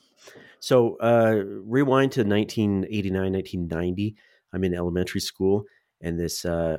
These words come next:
article in the newspaper, my dad pulls out, he, he shows us, "Hey, uh, they're looking for extras for a new Disney production gonna be filmed in our town." And it says that, uh, they're looking for children.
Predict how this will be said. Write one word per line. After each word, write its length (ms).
article 380
in 40
the 80
newspaper, 520
my 120
dad 260
pulls 220
out, 200
he, 260
he 140
shows 300
us, 260
"Hey, 380
uh, 260
they're 160
looking 280
for 220
extras 440
for 200
a 60
new 340
Disney 380
production 680
gonna 140
be 120
filmed 300
in 60
our 120
town." 520
And 280
it 100
says 300
that, 300
uh, 240
they're 140
looking 220
for 120
children. 680